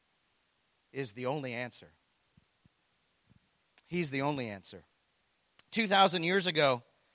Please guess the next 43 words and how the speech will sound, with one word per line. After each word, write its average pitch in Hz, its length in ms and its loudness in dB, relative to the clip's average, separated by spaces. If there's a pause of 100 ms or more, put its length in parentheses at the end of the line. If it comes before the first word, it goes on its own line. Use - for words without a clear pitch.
(200)
there 160 100 -2
was 160 140 0
a 156 60 0
group 190 240 2
of 156 120 -2
people 180 340 0
that 156 140 2
were 151 280 0 (280)
actually 170 460 4
acted 165 400 2
out 165 220 4
here 160 260 0
with 156 160 -2
our 143 140 0
kids 156 320 -6
this 147 260 -6
morning. 156 380 -4
There 151 100 -6
was 147 120 -6
a 156 40 -6
group 185 300 -4
of 156 160 -10
people 147 500 -2 (500)
named 160 260 -2
shepherds 165 560 4
that 147 140 4
almost 180 540 0
missed 170 240 -6
the 160 80 -6
main 160 220 -2
event 147 340 -4
as 135 140 -10
well. 135 320 2 (1000)
They 170 120 0
could 185 160 0
have 170 80 -2
very 190 200 4
easily 190 440 0
settled 175 500 4
for 165 220 0
the 160 180 0
angelic 165 540 4
visitation 156 840 -4